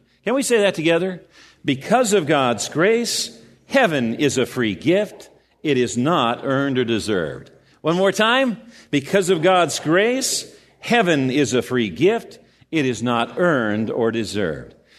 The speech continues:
Now, I mentioned last week, some of us, it's been a while since we've done some memorization. Three phrases might be overwhelming to us. So then I would recommend that you focus on the center phrase,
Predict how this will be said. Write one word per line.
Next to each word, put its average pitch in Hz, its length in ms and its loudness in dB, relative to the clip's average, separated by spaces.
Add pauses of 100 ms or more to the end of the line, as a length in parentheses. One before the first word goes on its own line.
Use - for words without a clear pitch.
(140)
Now, 180 120 -2
I 185 80 2
mentioned 190 300 0
last 156 280 2
week, 139 140 -2
some 214 180 -2
of 185 100 -2
us, 123 140 0
it's 113 100 -6
been 147 140 -2
a 135 40 0
while 139 240 2
since 127 200 -6
we've 123 100 0
done 143 200 0
some 131 140 -4
memorization. 131 680 -2
Three 208 160 -4
phrases 120 400 -4
might 135 160 -2
be 117 120 -6
overwhelming 135 580 0
to 101 140 -2
us. 110 160 -2 (320)
So 175 240 2
then 208 160 2
I 202 80 4
would 165 220 2
recommend 160 600 2 (160)
that 147 180 -2
you 156 80 -2
focus 233 420 0
on 156 220 0
the 127 100 0
center 131 640 -2
phrase, 120 520 -2